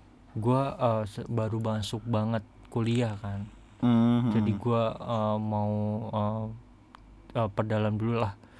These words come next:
Speaker 1: secara apa, hmm, akademisi seperti apa, eh, jurusan yang gua ambil ini. Jadi ya, gua belum terlalu fokus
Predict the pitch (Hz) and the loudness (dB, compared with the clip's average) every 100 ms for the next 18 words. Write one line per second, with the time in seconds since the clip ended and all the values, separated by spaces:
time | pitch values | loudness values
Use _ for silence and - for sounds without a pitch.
0 | - - - - 110 104 104 107 107 - | -20 -20 -18 -4 0 2 2 2 -2 -4
1 | 107 - 123 123 - - 117 110 107 110 | -8 -2 -2 -2 -10 -8 0 4 4 4
2 | 107 113 117 110 - - - 120 110 117 | 2 0 -4 -10 -16 -20 -6 -4 0 0
3 | 110 113 104 120 113 - 113 107 113 104 | 2 0 -4 -8 -8 -10 -10 -6 -4 -4
4 | - 117 117 113 113 110 110 113 110 107 | -4 -4 -4 -4 -8 -8 -6 -4 -2 -2
5 | 113 110 110 110 120 110 120 120 - - | -2 -2 -2 -2 -2 -2 -2 -6 -8 -18
6 | - - - - - 117 117 113 110 110 | -20 -20 -20 -12 -4 -2 0 0 -2 -4
7 | 110 113 110 107 104 - 107 107 107 107 | -4 -2 -2 -2 -4 -4 -2 -2 -2 -2
8 | 107 113 - - - 110 - 117 104 - | -2 -4 -8 -14 -4 -4 -2 -6 -6 -10
9 | - | -14